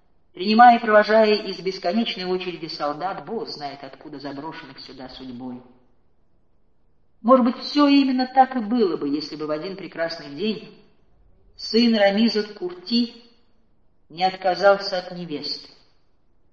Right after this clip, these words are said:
Город у нас маленький, и подобные события — нечто из ряда вон выходящее.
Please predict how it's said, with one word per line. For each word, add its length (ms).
Город 420
у 80
нас 320
маленький, 720
и 140
подобные 560
события — 680
нечто 560
из 220
ряда 240
вон 180
выходящее. 760